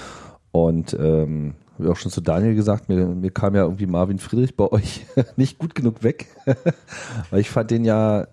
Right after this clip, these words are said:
in, in Bielefeld, ähm, ich war ja sehr angenehm überrascht, das war ja wirklich ein toller Einstieg für ihn. Also er hatte Präsenz, der hat vor allem, äh,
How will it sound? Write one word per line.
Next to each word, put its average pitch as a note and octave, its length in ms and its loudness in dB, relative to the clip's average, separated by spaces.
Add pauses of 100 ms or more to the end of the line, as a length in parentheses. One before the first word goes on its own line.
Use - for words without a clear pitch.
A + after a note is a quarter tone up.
in, G2 320 -2
in G2+ 220 -4
Bielefeld, A2 680 0 (160)
ähm, G2 440 0 (120)
ich G2 100 -8
war G2+ 100 4
ja G2+ 100 4
sehr G#2+ 220 2
angenehm G#2+ 360 0
überrascht, G2+ 440 2
das F#2 140 0
war F#2 100 4
ja F2 220 4
wirklich F#2 300 -6
ein F2+ 400 -4
toller F#2+ 880 0 (180)
Einstieg G2 520 -2
für - 140 -8
ihn. C2+ 220 -10 (1040)
Also G#2 160 4
er G2+ 60 4
hatte G2+ 160 -2
Präsenz, A2+ 760 2
der G2 120 4
hat G2 180 -2
vor - 240 -2
allem, F#2+ 540 0 (640)
äh, F#2 960 2